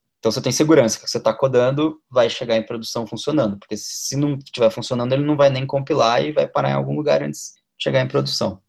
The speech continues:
Então, são os três motivos. Não é JavaScript, é uma outra linguagem que eu acho muito segura. Essas abstrações e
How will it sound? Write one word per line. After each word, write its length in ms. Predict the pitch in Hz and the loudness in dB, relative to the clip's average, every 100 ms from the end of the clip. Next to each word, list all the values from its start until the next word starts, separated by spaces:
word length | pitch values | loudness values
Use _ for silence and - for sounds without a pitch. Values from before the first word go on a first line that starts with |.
| _ _ | _ _
Então, 340 | - 101 107 | -6 -4 -4
são 160 | - 113 | -4 -4
os 140 | 107 | -4
três 220 | - 113 107 | 0 0 2
motivos. 480 | 131 - 101 92 | -2 -2 -4 -4
Não 200 | 101 107 | -2 0
é 60 | 107 | 2
JavaScript, 680 | 107 104 - 107 131 - 113 | 2 0 -2 -2 -2 -2 0
é 40 | |
uma 300 | 104 101 98 | 0 0 -2
outra 220 | 101 101 | -2 -2
linguagem 460 | 101 101 98 101 104 | -2 0 0 0 -4
que 100 | - | -8
eu 40 | |
acho 160 | 101 104 | -8 -6
muito 160 | 98 | -8
segura. 500 | - 117 151 190 214 - _ _ - | -8 0 2 4 2 -4 _ _ 0
Essas 260 | 143 120 | 2 4
abstrações 1040 | 120 107 - 123 - 110 117 143 - - - | 2 2 -2 -2 0 2 2 0 -8 -14 -10
e 320 | 127 120 117 | -6 -4 -6